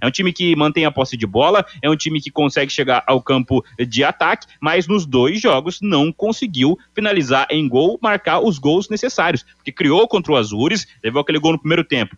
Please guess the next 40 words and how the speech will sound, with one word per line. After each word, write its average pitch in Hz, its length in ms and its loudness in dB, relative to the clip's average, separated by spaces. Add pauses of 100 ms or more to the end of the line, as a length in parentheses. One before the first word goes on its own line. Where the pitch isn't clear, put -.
(200)
criou 175 320 2
muito 190 560 2
contra 127 340 -6 (220)
o, 135 280 -4
o 123 60 -8
Cascavel. 120 500 -2 (200)
A - 40 -2
gente 127 80 -2
tem 190 80 0
que 320 60 0
lembrar, 190 260 2
no 135 80 2
começo 160 300 0
da 175 80 2
partida, 165 560 0 (180)
acho 127 160 -4
que - 80 -4
até 156 300 0
ordem 160 400 2
do 123 100 2
Edinho, 110 300 -2 (180)
os 147 240 -2
fina-, 214 280 -2
os 123 420 2
volantes 151 380 2
do 185 60 -2
Londrina, 156 300 2
os 151 80 0
meio-campistas, 160 560 0
finalizando 214 540 2
muito. 220 400 0 (160)
O - 80 -14
Garratti 175 420 0
deu 160 100 4
duas 202 200 -2
finalizações 196 680 -2
antes 165 200 -2
dos 208 140 -4
quinze 202 220 -4
minutos. 202 400 0